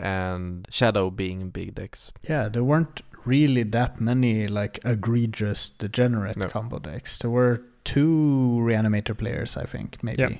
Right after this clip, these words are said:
Speaker 2: Two Reanimator players, there were, like, one Ant player.
Speaker 1: Yes.
Speaker 2: So, yeah, it wasn't really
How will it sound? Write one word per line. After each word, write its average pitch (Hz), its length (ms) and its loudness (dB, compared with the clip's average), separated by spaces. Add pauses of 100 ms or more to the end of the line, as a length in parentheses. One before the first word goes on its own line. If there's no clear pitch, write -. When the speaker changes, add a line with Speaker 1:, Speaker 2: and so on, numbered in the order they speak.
(120)
Speaker 2:
Two - 140 2
Reanimator 131 680 4
players, 123 800 0
there 113 120 -8
were, 117 160 -6
like, 113 320 -10 (160)
one 127 440 4
Ant 117 380 -2
player. 117 720 2 (140)
Speaker 1:
Yes. 113 180 -6
Speaker 2:
So, 135 140 -4
yeah, 127 260 0
it - 320 -6
wasn't 139 320 0
really 110 460 0